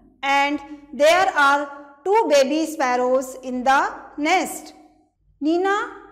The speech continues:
और रोने लगी। उसने कहा, "माँ, मेरे कमरे के किताबों की अलमारी में गोरैया का घोंसला है और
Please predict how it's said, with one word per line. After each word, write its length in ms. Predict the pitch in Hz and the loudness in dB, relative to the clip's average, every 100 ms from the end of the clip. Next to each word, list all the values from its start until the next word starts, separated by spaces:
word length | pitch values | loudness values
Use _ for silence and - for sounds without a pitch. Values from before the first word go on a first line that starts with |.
| - | -2
और 260 | 330 403 | 2 2
रोने 260 | 339 285 294 | 2 -2 -2
लगी। 520 | 285 254 269 294 302 - - _ _ - | -2 -4 -6 -8 -10 -18 -20 _ _ -20
उसने 240 | - 370 | -6 -4
कहा, 460 | 392 269 277 277 320 - - | -2 -4 -2 -2 -4 -12 -18
"माँ, 640 | 240 233 247 339 - - - | -8 -6 -4 -6 -10 -18 -10
मेरे 300 | 277 294 370 | 0 0 0
कमरे 440 | 453 302 269 269 302 | -2 -4 -2 0 -2
के 360 | 285 262 277 415 - - - - | -2 0 0 -2 -10 -20 -20 -14
किताबों 480 | 285 269 262 294 415 | -4 0 0 0 -2
की 160 | 381 | -2
अलमारी 500 | 349 277 262 240 302 | -2 -2 -2 -2 -2
में 500 | 311 277 277 381 - - - - | -2 -2 -4 -6 -12 -20 -20 -8
गोरैया 520 | 240 262 262 277 320 | -2 0 0 0 -2
का 240 | 330 285 294 | 0 0 0
घोंसला 500 | 240 220 220 294 330 | -2 -6 -4 -4 -2
है 380 | 302 277 277 - - - _ _ _ _ - | -2 -4 -6 -12 -20 -20 _ _ _ _ 0
और 280 | 302 349 | 2 4